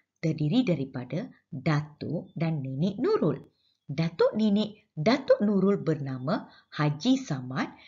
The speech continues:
dan nenek Nurul bernama Hajah Salma. Hasil perkahwinan datuk dan nenek iaitu Haji Samad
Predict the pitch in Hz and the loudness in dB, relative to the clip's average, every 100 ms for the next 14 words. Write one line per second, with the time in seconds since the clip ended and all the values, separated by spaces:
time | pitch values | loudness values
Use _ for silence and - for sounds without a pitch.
0 | _ - 151 131 135 147 143 254 - 170 | _ -2 0 0 -2 0 2 2 2 0
1 | 160 156 156 135 131 131 131 175 - - | 0 0 -2 -6 -8 -8 -6 -6 -8 -16
2 | _ - 120 90 156 190 - 330 392 262 | _ -10 -10 -6 -6 -6 -2 0 4 4
3 | 139 - - - - - - - 285 427 | 2 -2 -14 -20 -20 -18 -6 0 4 8
4 | 539 - 269 - 185 175 175 175 175 175 | 8 6 -2 -2 -2 0 0 -2 -4 -6
5 | - _ 127 147 156 151 - 330 - - | -10 _ -10 -4 -4 -4 0 0 -2 -8
6 | 147 135 131 127 131 190 - 147 131 - | -6 -6 -8 -8 -6 -6 -6 -8 -8 -8
7 | 135 - _ - 156 151 156 311 330 190 | -12 -14 _ -10 -6 -4 2 2 2 -4
8 | 147 143 156 | -4 -4 -6